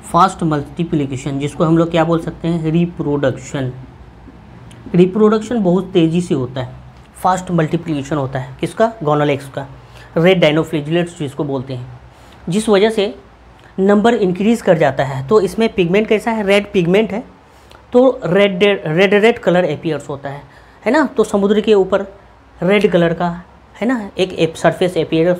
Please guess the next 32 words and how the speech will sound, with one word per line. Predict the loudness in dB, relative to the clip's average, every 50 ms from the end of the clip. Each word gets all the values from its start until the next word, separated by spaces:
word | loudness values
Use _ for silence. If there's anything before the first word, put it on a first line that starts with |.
| -2 -4
होता | -4 -4 -4
है, | -6 -6 -8 -10 -20 -20 -20 -12 -8 -6
जिसको | -6 -4 -4 -4
हम | -2 -2
लोग | -2 -2
क्या | 0 0 0
बोलते | 0 -2 -2 -4
हैं, | -8 -4 -2
red | 0 2 2 2 0 -2 -4
tide, | -2 0 0 0 -2 -4 -10 -20 -20 -20 _ -20 -20 -20 -20 -20 -20 -20 -20 -20 -20 -14 -14
उसको | -12 -6 -6 -4
बोला | -2 0 -2
जाता | -2 -2 -2 -4
है | -4
red | -2 -4 -4 -6 -6 -8
tide। | -8 -8 -8 -10 -14 -20 -20 -20 -20 -18 -8 -6
इस | -2 2
वजह | 2 2 2 2
से | 2 2 2
reproduction | 2 0 -2 -2 -2 0 0 -2 -4 -6 -10
से | -8 -8
क्या | -8 -6 -6 -4
होगा, | -4 -4 -6 -6 -8 -16 -20 -20 -20 -20 -20 -20 -20 -20 -20 -20 -12 -4 0
Number | 2 4 4 6 6 4 4
increase | 2 -2 -4 -4 -2 -2 -2 -2 -2 -2
करेगा, | -2 -2 -2 0 0 -2 -2 -2 -4 -10 -20 -20 -20 -20 -20 -20 -16 -4
है | 0 2
ना। | 4 4 2 0 -10 -20 -20 -20 -20 -10 -4
यहाँ | -2 0 0 2 2
पे | 0 2
क्या | 4 2 2
होंगे, | 2 2 0 0 0